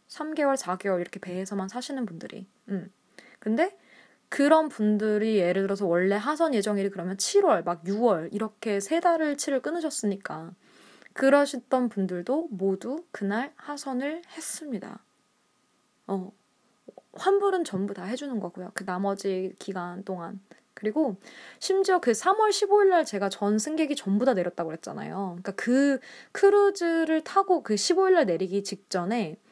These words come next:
저희가 갔던 그런 항구들이 있었을 거 아니에요. 그 항구들에서 저희를 거부했습니다. 아직도 기억이 안 나, 잘 기억이 안 나는데 예를 들어서 뭐 제주도를 이 배가 간다고 해봐요, 지금.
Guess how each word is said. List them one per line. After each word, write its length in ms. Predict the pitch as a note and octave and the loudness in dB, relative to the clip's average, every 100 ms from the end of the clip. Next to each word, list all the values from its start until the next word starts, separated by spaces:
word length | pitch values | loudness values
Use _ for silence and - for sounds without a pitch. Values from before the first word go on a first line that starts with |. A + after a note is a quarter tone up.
| _ | _
저희가 340 | - A3 G#3+ | 2 4 4
갔던 720 | G#3 G3 _ G#3+ G#3 G3 D#3+ - | 2 -4 _ 2 4 2 -2 -8
그런 280 | - E3+ F#3 | -8 -6 -4
항구들이 480 | F4+ G#4 G4 C4 | 0 0 2 0
있었을 720 | D#3 - - - G#3 G3 - F3+ | -2 -6 -12 -6 -6 -4 -10 -6
거 100 | E3 | -6
아니에요. 480 | G3+ C#3 F#3+ G3 E3+ _ _ - - - | -6 -6 -6 -6 -8 _ _ -20 -20 -10
그 120 | - B3+ | 2 4
항구들에서 680 | D#4+ F#4 G4 E4+ B3+ C#4 | 4 4 4 4 2 2
저희를 1040 | C#4 - G3+ G#3 G#3 G#3 G3+ G3 A3 B3 A#3+ | 0 2 4 4 4 4 2 2 2 0 -2
거부했습니다. 1040 | - - F#3 G3 A#3 - - - - F#3+ - _ _ _ _ _ _ _ _ _ | -10 -6 -2 2 2 0 -8 -12 -14 -16 -20 _ _ _ _ _ _ _ _ _
아직도 320 | G#3+ G#3 - | -6 -4 -4
기억이 260 | A3+ G#3 F#3+ | -4 -2 -2
안 140 | F3+ | -2
나, 160 | F3 F3 - | -6 -8 -10
잘 200 | - G#3 | -6 -6
기억이 300 | G3 G#3+ G#3+ | -2 0 0
안 140 | F#3 F3+ | 0 -2
나는데 480 | E3+ E3+ A3+ F#3 F3 _ _ _ _ _ _ _ - - _ | -4 -2 -2 -2 -8 _ _ _ _ _ _ _ -20 -20 _
예를 140 | A3 A3+ | 2 4
들어서 340 | A3+ G#3 A3 | 4 4 2
뭐 220 | F#3 E3+ | 2 -2
제주도를 800 | E3+ G#3+ G#3 C#4 C#4+ C4+ B3+ A3+ | 0 0 2 2 4 4 6 4
이 100 | F#3+ | 2
배가 220 | F#3 F#3 F3+ | -2 -6 -10
간다고 460 | - F3 F3 F#3 | -8 -6 -6 -4
해봐요, 240 | C4+ C4 F3+ | -4 -4 -6
지금. 340 | - F3+ B3 | -8 -8 -10